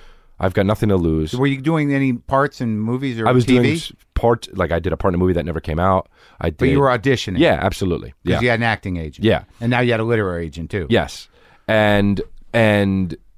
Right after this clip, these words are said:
Speaker 1: and what happened was I was like, "I need people to see what I'm doing right now."
Speaker 2: Right.
Speaker 1: And I was like, Stand-up comedy, you, I can go on stage tonight in open mic and be in front of somebody.
Speaker 2: Right.
Speaker 1: And they'll fucking understand that
Speaker 2: But
Speaker 1: I
Speaker 2: see, see what you're doing right now for acting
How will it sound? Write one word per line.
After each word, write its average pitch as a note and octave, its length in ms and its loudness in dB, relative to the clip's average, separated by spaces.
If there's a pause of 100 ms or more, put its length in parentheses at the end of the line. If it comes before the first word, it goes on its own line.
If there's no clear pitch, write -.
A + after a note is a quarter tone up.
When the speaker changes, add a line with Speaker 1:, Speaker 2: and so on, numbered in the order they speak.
(300)
Speaker 1:
and A2 160 2
what G#2+ 120 4
happened C3 320 0
was F#2+ 280 4
I F#2 80 4
was F2+ 180 0
like, E2+ 320 -2 (500)
"I C3 200 2
need C3+ 320 2
people G#2 300 -2
to F#2 80 -2
see G#2 540 -4
what F2 280 -2
I'm E2 220 -2
doing D#2+ 400 -2
right E2 300 -2
now." D2 440 -6
Speaker 2:
Right. F#2+ 320 -4
Speaker 1:
And F2 140 -4
I F2 60 -2
was E2+ 180 -4
like, D2+ 300 -6 (920)
Stand-up G#2+ 360 -2
comedy, E2+ 520 -2
you, E2 300 -8
I F2+ 120 -4
can F#2 160 -8
go E2+ 120 0
on F2 100 0
stage E2+ 320 -4
tonight F2+ 220 -2
in D#2+ 100 -6
open D#2 220 -4
mic F2+ 200 -2
and D#2 80 -8
be E2+ 100 -4
in D#2+ 60 -2
front C#2 160 -10
of C2+ 60 -14
somebody. B1+ 340 -14 (100)
Speaker 2:
Right. G2 260 -4
Speaker 1:
And E2 140 -4
they'll E2+ 100 -2
fucking D#2+ 400 -6
understand D#2+ 500 -6
that D2+ 80 -4
Speaker 2:
But D3+ 100 0
Speaker 1:
I D3+ 60 0
Speaker 2:
see, D#3 500 -2
see - 180 -4
what D3+ 100 -2
you're C#3 120 -2
doing C#3 220 0
right C3+ 200 0
now B2+ 200 2
for A2 280 -2
acting F3+ 480 -2